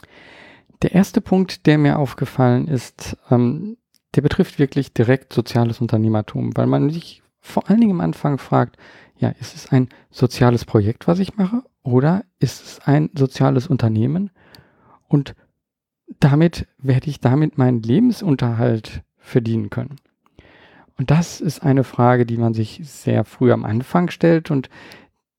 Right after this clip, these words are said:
ja, die man selber für sich beantworten muss. Wenn man sagt, „Oh ja, ich möchte daraus ein Unternehmen machen“,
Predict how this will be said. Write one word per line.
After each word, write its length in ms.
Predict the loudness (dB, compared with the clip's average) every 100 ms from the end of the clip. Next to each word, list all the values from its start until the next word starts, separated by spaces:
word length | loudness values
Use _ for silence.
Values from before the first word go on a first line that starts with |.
| _
ja, 180 | 0 2 2 -4 _ -2
die 200 | 0 0
man 240 | 0 -2
selber 400 | -2 -4 -2 -4
für 180 | -4 -8
sich 260 | -8 -6
beantworten 920 | -8 -6 -6 -6 -2 -2 -2 -8 -10 -6
muss. 420 | -4 -4 -8 -20 _ _ _ _ _ _ _ _ _ _ _ _ _
Wenn 260 | 0 2
man 180 | 4 2
sagt, 400 | 2 -4 -8 -20 _
„Oh 200 | -4 0
ja, 200 | 2 2 0
ich 180 | -6
möchte 320 | -2 0 2 2
daraus 300 | 2 0 -2
ein 140 | -4
Unternehmen 380 | -4 -2 -2 -2
machen“, 360 | -4 -6 -14